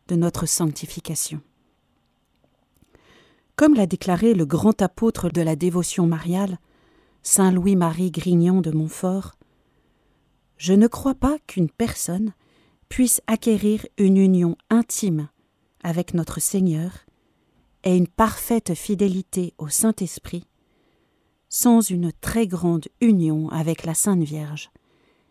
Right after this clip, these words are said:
et une grande dépendance à son amour. » Il dit encore, « C'est par Marie que Jésus-Christ est venu à nous, et c'est par elle que nous devons aller à lui. »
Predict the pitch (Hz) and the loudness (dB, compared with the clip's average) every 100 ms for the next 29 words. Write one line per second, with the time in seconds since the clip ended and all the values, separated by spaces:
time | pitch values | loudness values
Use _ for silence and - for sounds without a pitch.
0 | _ - 180 175 160 175 175 160 147 175 | _ -2 0 0 -2 -2 -2 -2 -4 -2
1 | 175 165 156 156 - - 165 147 - 151 | -2 -2 -2 -4 -4 -6 -4 -2 -2 -4
2 | 151 147 131 - _ _ _ _ _ _ | -4 -8 -12 -16 _ _ _ _ _ _
3 | _ _ _ _ _ _ _ _ _ _ | _ _ _ _ _ _ _ _ _ _
4 | _ _ 208 185 190 - 170 - 147 139 | _ _ -4 -2 -4 -6 -6 -6 -12 -14
5 | 107 _ _ _ _ _ _ _ _ _ | -18 _ _ _ _ _ _ _ _ _
6 | _ _ _ _ _ _ _ _ _ - | _ _ _ _ _ _ _ _ _ -6
7 | 247 240 220 214 208 196 170 - 180 180 | -4 -2 0 2 2 0 -6 -4 -4 -2
8 | 165 170 - - 175 - 165 151 160 156 | -2 -4 -10 -10 -10 -6 -6 -4 -2 -2
9 | 151 151 165 196 _ _ _ _ _ _ | -2 -2 -4 -6 _ _ _ _ _ _
10 | _ _ 240 214 - 185 220 208 156 151 | _ _ -4 -2 -4 -2 -2 -2 -6 -8
11 | 160 - _ - 196 165 160 170 165 165 | -12 -18 _ -6 -2 0 0 -2 -2 -2
12 | 165 160 147 147 147 - 160 151 151 - | -2 -2 -4 -4 -6 -8 -8 -6 -10 -18